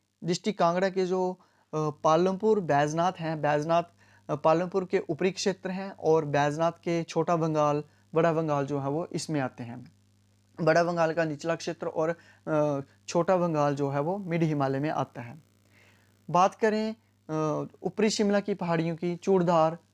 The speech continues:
चूड़ चांदनी, वो भी इसमें आते हैं और कुल्लू भी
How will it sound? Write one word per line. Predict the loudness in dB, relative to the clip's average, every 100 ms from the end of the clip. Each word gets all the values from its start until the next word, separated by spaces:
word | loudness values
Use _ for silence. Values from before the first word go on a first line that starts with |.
| _ -2
चूड़ | 2 2
चांदनी, | 4 2 2 0
वो | 2 2
भी | 2
इसमें | 2 0
आते | 0 0
हैं | -4 -4 -6 -14 _ 0
और | 0 0
कुल्लू | 2 4 6 4
भी | 2 0